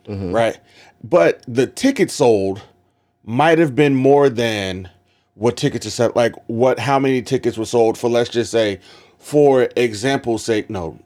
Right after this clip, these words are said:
Speaker 2: not for example's sake, I will not use that movie. Let's just say John Wick.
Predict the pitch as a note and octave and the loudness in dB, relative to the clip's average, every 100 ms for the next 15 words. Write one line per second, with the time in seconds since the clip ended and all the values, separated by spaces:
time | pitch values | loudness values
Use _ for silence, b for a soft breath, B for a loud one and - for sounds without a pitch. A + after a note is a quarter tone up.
0 | - F#2+ G2 - _ - F2 E2 E2+ - | -12 -8 -6 -8 _ -12 -12 -12 -16 -14
1 | F2+ - F2 E2+ F2 F2 F2 F2 F2+ G2 | -14 -10 -8 -8 -10 -10 -10 -10 -10 -10
2 | F#2 F#2 B B B _ _ _ F#3 G3+ | -10 -12 B B B _ _ _ -2 2
3 | F#3+ F3+ E3+ C#3+ - - - G#2+ C3+ G#2+ | 0 2 4 4 0 -12 -20 -6 -2 -2
4 | E2+ C#2+ | -6 -12